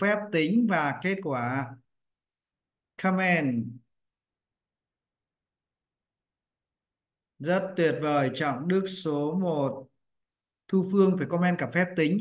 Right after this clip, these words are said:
Hãy nhớ là comment cả phép tính thì mới hiệu quả. Rồi, Hải An số hai, Tuấn Anh số ba, Hoàng Anh số bốn, Hoài An số năm. Ngọc Thu chưa được.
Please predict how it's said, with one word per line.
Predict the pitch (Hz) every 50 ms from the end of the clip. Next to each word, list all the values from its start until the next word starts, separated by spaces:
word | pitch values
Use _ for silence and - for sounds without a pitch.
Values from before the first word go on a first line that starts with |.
| 208
Hãy | 190 190 202 202
nhớ | 196 180 170 165 175 208
là | 226 196 165 - -
comment | - 180 180 180 175 175 175 175 175 175 175 170 -
cả | 143 123 107 110 - -
phép | 175 180 180 -
tính | 143 139 143 180 208 196
thì | 185 156
mới | 147 151 156 170
hiệu | 190 190 190 190 180 147 127 123 -
quả. | 147 135 123 117 113 120 139 147 139 135 - _ _ _ _ _ _ _ _ _ _ _ _ _ _ _ _ _ _ _ _ -
Rồi, | 139 143 147 147 143 139 131 123 117 113 120 - - _
Hải | - 143 139 131 123 113 113
An | 156 170 170 165 165 160 143
số | - - - 147 143 151
hai, | 165 170 170 170 165 165 160 156 139 139 -
Tuấn | 143 139 160 175
Anh | 175 170 170 165 160 143
số | - - 151 143 143 143 143 151
ba, | 160 160 160 160 156 156 151 151
Hoàng | 151 147 143 139 135 131 135 151
Anh | 160 160 160 156
số | 151 - - - 139 135 139 139 139
bốn, | 131 131 131 143 180 202
Hoài | 185 165 147 143 135 131 131 127
An | 139 151 156 156 156 151
số | 139 - - - 139 135 143
năm. | 156 160 165 160 165 165 156 147 135 127 131 - - _ _ _ _ _ _ _ _ _ _ _ _ _ _ _ _ _ _ _ _ _ -
Ngọc | 156 151 147 143 139 147 - - _ _ _ _ _ _ _ _ _ _ _ _ _ _ _ -
Thu | - 170 175 170 170 170 165 160 151 156 160 - _ _ _ _ _ _ _ _ _ _ _ _ _
chưa | - 170 165 160 160
được. | 147 147 143 131 123 123